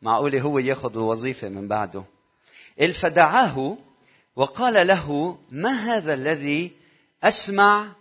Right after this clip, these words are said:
عنك؟ بلغة اليوم طلعت ريحتك، طلعت ريحتك، شو عم اسمع عنك؟ أعطيه حساب وكالتك، لأنك لا تقدر أن تكون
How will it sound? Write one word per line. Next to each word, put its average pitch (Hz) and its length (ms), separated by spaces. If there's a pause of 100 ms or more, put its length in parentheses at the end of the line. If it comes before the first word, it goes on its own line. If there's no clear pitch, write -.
عنك؟ 147 520 (760)
بلغة 185 520
اليوم 214 680
طلعت 196 400
ريحتك، - 720 (1600)
طلعت 190 360
ريحتك، 185 440
شو 180 120
عم 196 140
اسمع 185 240
عنك؟ 160 460 (920)
أعطيه 107 320
حساب 120 720 (580)
وكالتك، 131 960 (380)
لأنك 120 440
لا 135 240
تقدر 104 500
أن 101 140
تكون 120 600